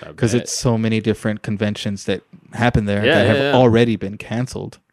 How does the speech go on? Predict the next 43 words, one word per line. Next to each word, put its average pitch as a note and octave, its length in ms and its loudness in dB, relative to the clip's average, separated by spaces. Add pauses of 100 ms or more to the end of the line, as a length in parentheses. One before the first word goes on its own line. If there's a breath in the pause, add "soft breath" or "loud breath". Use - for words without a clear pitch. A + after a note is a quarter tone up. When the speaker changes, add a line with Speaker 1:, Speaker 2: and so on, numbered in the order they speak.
(1040 soft breath)
Speaker 1:
That's - 160 -20
crazy. E2+ 340 -12
Speaker 2:
Uh, G#2 380 2 (1160)
let's B2+ 200 -10
see. G#2+ 580 -4
Speaker 1:
I A2+ 60 -2
got C3 140 6
Speaker 2:
Two D#3 100 6
Speaker 1:
the E3 100 4
Speaker 2:
more E3 120 4
things D#3 280 -2
on D#3 120 -2
T F3 160 -4
V. G#3 280 -4
Speaker 1:
Oh, B2+ 140 4
okay, A2 140 -4
Speaker 2:
Really D3+ 160 4
Speaker 1:
cool. - 60 -14
Speaker 2:
fast D#3 200 -2
Speaker 1:
Yeah, B2+ 80 0
Speaker 2:
ones. A2 200 2
Speaker 1:
yeah. C#3+ 100 2
Speaker 2:
Animaniacs C#3+ 540 0
is B2+ 80 -6
gonna B2+ 200 0
reunite B2+ 540 -2
with B2 160 -2
the - 80 -2
Speaker 1:
With - 60 -6
the B2+ 60 4
Speaker 2:
O B2+ 80 4
G B2 160 2
voice B2 320 2
actors. C#3+ 320 -2
Speaker 1:
Yeah, E3+ 680 0
man. A#2 320 -2
Speaker 2:
Target's B2+ 440 2
fall C3 360 4
twenty C#3 400 0
release, C#3 580 0
so A#2 240 0
coming C3+ 340 -4
soon. D3+ 580 2